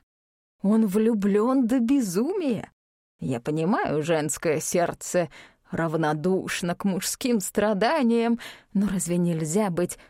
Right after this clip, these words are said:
чуточку благосклоннее? Возможно, ты сама не позволяешь своим чувствам открыться». Катесса промолчала.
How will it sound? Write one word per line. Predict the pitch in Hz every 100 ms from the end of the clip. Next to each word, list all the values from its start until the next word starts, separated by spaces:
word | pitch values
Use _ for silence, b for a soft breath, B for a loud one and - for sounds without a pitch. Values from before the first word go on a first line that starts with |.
| b _
чуточку | - - 233 320 - 269 - - 262
благосклоннее? | 226 185 156 - - 143 143 156 147 147 156 B B
Возможно, | - 156 160 156 165 151 170
ты | 156 156
сама | 147 151 151 139 151
не | 233
позволяешь | 330 339 359 185 127 -
своим | 165 151 143
чувствам | - 139 - 160 139 B B B -
открыться». | 131 - - 185 170 - - - - _ _ _ _ _ _ _ _ _
Катесса | 226 233 262 254
промолчала. | 240 - 226 226 214 185 - 170 131 127